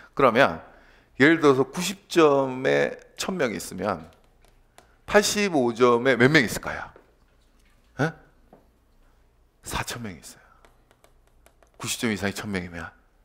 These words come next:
에? 나머지는 경쟁자가 아니죠. 실질적 경쟁자가 아니죠. 올림픽 정신. 에?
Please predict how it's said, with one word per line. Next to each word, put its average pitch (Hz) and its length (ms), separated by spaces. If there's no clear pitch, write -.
에? 104 40
나머지는 101 800
경쟁자가 120 560
아니죠. 90 300
실질적 98 480
경쟁자가 90 480
아니죠. 80 320
올림픽 131 460
정신. - 360
에? 220 100